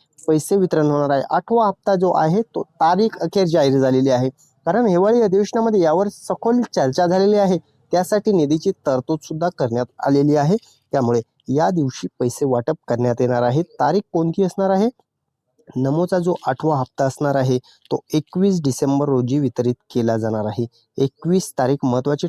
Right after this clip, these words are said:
ठरणार आहे. एकवीस तारखेला आता नमोचा आठवा हप्ता हा वितरण शेतकऱ्यांच्या खात्यात डीबीटीच्या माध्यमातून केलं जाणार आहे.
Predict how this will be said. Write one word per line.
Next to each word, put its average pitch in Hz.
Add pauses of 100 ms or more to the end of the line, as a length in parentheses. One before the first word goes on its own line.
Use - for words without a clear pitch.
ठरणार 160
आहे. 165
एकवीस 180
तारखेला 143 (300)
आता 135 (380)
नमोचा 170 (100)
आठवा 180
हप्ता 143
हा 170 (300)
वितरण 196
शेतकऱ्यांच्या 190 (160)
खात्यात 196
डीबीटीच्या 175
माध्यमातून 175
केलं 123
जाणार 151
आहे. 180